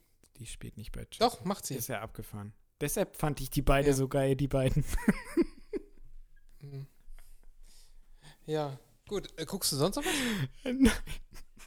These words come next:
Speaker 1: Nee, ich guck nur noch Love Stories. Das ist mein neues Hobby.
Speaker 2: Nur noch Love
Speaker 1: <laughs>
Speaker 2: Stories.
Speaker 1: Love Stories.
Speaker 2: Sehr gut.
Speaker 1: Das ist mein neues Hobby. Oh Gott, das ist die gleiche Schauspielerin.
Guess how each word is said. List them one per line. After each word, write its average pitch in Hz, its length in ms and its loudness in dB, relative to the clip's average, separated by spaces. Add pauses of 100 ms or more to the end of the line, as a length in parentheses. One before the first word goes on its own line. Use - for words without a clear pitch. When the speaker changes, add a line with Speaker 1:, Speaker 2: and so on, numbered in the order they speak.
(1400)
Speaker 1:
Nee, 170 220 4
ich 160 120 2
guck 175 220 2
nur 151 140 8
noch 139 200 6
Love 127 240 2
Stories. 120 640 -6
Das - 80 -14
ist - 140 -8
mein 151 180 -2
neues 147 280 -2
Hobby. 139 300 -6 (280)
Speaker 2:
Nur 175 160 8
noch 143 160 10
Love 165 260 10
Speaker 1:
<laughs> - 0 -
Speaker 2:
Stories. 185 240 10
Speaker 1:
Love 202 160 10
Stories. - 720 2
Speaker 2:
Sehr 139 240 0
gut. 131 140 -4 (360)
Speaker 1:
Das 277 440 -2
ist - 80 -10
mein 170 260 0
neues 156 320 0
Hobby. 143 340 0 (1120)
Oh 175 260 0 (220)
Gott, 185 320 -4 (240)
das 151 160 -8
ist - 180 -12
die 147 120 -8
gleiche 156 360 -8
Schauspielerin. 139 800 -8